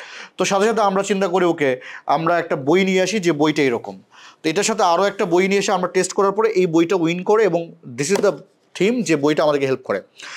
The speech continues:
এবং যে ওনার আলামিন ভাই, উনি খুবই হেল্পফুল মানুষ,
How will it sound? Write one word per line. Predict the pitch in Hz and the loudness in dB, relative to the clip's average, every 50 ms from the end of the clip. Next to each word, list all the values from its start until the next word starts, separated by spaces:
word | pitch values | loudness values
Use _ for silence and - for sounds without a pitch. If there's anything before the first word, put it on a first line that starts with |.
| - - - | -16 -6 -2
এবং | 160 175 196 | 0 0 2
যে | 190 | 2
ওনার | 185 196 208 220 233 226 | 2 2 2 2 2 2
আলামিন | 196 185 185 202 208 208 | 2 2 2 0 0 0
ভাই, | 196 214 233 269 | 0 0 0 0
উনি | 208 165 175 175 | 0 -2 -2 -4
খুবই | - - - 196 226 202 | -4 -4 -2 0 2 2
হেল্পফুল | 190 202 196 202 - 220 220 | 2 2 0 0 -2 -2 0
মানুষ, | 196 185 190 202 254 269 - - | 2 2 2 2 2 0 0 -4